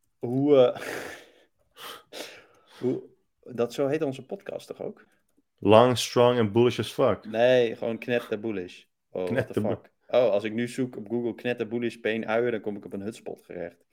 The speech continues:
Speaker 2: <laughs>
Speaker 1: De ultieme Elf keer tips om de ultieme hutspot op tafel te zetten.
Speaker 2: De
Speaker 1: Jezus.
Speaker 2: ultieme hutspot, alsof het zo'n fucking culinair hoog-,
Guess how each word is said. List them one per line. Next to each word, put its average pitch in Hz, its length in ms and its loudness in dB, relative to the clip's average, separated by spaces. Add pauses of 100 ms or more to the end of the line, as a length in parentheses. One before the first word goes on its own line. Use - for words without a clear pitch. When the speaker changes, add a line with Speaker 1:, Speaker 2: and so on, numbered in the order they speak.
(180)
Speaker 2:
<laughs> - 760 0 (1600)
Speaker 1:
De 117 200 0
ultieme 135 480 -4 (460)
Elf 196 280 8
keer 156 320 0
tips - 380 -4
om 120 220 -8
de 117 120 -4
ultieme 151 540 -6
hutspot - 500 -8
op - 200 -14
tafel 101 380 -4
te - 160 -16
zetten. - 340 -14
Speaker 2:
De 98 80 -12
Speaker 1:
Jezus. 131 800 0
Speaker 2:
ultieme 117 680 4
hutspot, 131 380 6
alsof 110 260 4
het 113 100 -4
zo'n 139 280 8
fucking 127 640 0 (140)
culinair 127 920 2
hoog-, 113 460 4